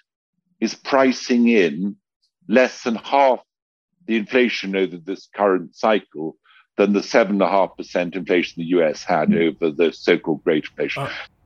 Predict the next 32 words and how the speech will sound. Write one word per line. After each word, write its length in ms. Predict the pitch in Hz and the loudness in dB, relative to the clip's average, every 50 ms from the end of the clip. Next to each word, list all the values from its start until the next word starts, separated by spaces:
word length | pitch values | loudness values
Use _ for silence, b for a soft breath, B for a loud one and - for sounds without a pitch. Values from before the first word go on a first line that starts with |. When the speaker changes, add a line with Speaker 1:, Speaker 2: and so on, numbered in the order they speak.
| _ _ - | _ _ -6
Speaker 2:
I, 100 | 143 151 | -4 -2
I, 160 | - 127 139 135 131 | 0 0 0 2 4
I 40 | 147 | 4
would 140 | 156 160 135 | 4 4 4
just 200 | 131 143 - - | 2 0 0 2
make, 220 | 156 143 123 - | 0 0 0 0
put 100 | - 160 | 0 2
one 200 | 143 123 151 143 | 4 4 4 4
asterisk 380 | 135 139 139 - - 156 143 - | 4 2 0 -2 -2 -4 -2 0
there. 300 | 151 147 151 143 95 76 | 0 2 2 2 0 0
Um, 320 | 104 110 107 160 107 - - - | 0 0 0 0 -2 -6 -10 -10
uh, 120 | - 98 | -10 -10
sorry 240 | 98 - 131 123 120 | -4 0 2 2 4
to 60 | 113 | 4
interrupt 320 | 110 107 98 101 107 - - | 4 4 4 2 2 2 0
you, 80 | 110 90 | 0 0
but 240 | - 101 95 - - - - - | 0 -2 -4 -4 -8 -18 -16 -10
the, 440 | 107 104 117 110 110 110 98 85 90 | -4 0 0 2 2 0 0 -4 -4
the 100 | 98 104 | -6 -6
Fed, 380 | 90 - - - 139 139 135 110 | -6 -4 -2 0 0 2 0 0
as 180 | - 98 101 | -2 -4 -6
part 240 | - - - 120 120 | -6 -2 0 2 2
of 100 | 123 107 | 4 4
its 140 | 110 107 - | 2 0 -2
Q 280 | - - - 117 113 117 | -4 -6 -2 0 2 2
E 120 | 117 113 | 2 2
following 520 | 107 - - 104 104 104 104 104 104 101 | 0 0 0 0 2 2 2 2 2 2
the 180 | 92 95 92 87 | 2 0 0 0
March 360 | 87 92 92 101 110 - - | 0 0 0 0 -2 -4 -6
twenty 240 | - - 113 104 98 | -6 -4 -2 0 0
twenty 260 | 95 - 110 101 92 | 0 0 0 0 0
lows, 440 | 90 90 107 117 113 101 95 95 - | 0 0 0 2 2 2 0 0 -4